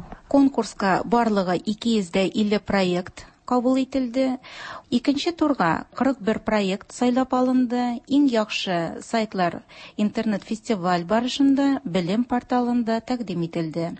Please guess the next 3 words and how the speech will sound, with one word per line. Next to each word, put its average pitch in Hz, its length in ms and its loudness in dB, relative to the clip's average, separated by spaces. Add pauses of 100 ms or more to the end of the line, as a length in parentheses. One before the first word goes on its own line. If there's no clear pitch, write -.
(360)
Нәтиҗәләр 233 760 2 (100)
ясарга, 269 640 0 (360)
җәмәғәт 220 800 0